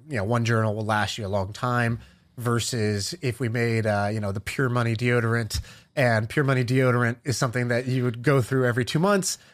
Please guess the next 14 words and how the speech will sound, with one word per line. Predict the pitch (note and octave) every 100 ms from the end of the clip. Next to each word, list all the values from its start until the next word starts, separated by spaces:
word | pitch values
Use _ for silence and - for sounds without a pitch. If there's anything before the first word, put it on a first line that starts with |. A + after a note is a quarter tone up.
| -
then | C#3 B2+
that | C3 -
consumable | C3 - C#3 B2 A2 A2+ A2+ A#2+
is | G#2+
gonna | - G#2+
be | G#2 A#2 G#2
worth | G2+ G#2 G2
more | A2 G2+ F#2+
than, | F#2 F2+ G#2 - -
you | A#2+
know, | F2+ -
so | -
product | - C#3+ -
selection | - B2 A2+ - A2+ F2